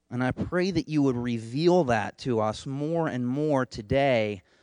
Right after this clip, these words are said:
so that we might be able to activate that power, your power,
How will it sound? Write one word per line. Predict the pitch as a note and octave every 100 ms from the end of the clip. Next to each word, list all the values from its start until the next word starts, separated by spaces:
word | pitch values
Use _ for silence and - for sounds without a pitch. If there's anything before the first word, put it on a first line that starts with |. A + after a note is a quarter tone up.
| _ _ -
so | - C#3
that | C#3
we | B2+ E3+ F3
might | E3 D#3 -
be | B2+ B2+
able | C#3 C3+
to | B2 - _ _ -
activate | D3 E3 D3 A2+ A2 G#2 - _ _ _ _
that | B2 A2+ -
power, | - G#2 G#2 G2+ G2+ F#2 _ _ _ _ _ _ -
your | B2 E3
power, | - G2+ F#2+ F#2+ G2 F#2